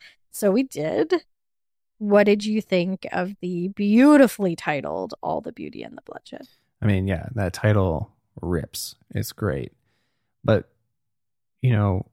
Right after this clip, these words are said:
Speaker 2: I just felt like, like, what a personal and intimate look at an artist's life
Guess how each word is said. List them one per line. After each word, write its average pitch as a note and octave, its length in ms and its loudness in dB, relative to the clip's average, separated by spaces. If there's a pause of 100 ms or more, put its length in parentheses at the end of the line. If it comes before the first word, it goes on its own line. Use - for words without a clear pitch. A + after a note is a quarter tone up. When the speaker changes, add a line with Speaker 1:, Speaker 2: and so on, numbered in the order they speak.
Speaker 2:
I A#2+ 60 0
just C#3+ 180 -2
felt C3+ 320 4
like, F#2+ 220 0 (180)
like, G2 220 -4 (580)
what C3+ 180 4
a A3 80 4
personal B2+ 600 2
and E2+ 120 -2
intimate G2 460 0
look F#2+ 420 -4 (360)
at G2 560 0 (400)
an - 100 0
artist's G2 400 -2
life E2 480 -8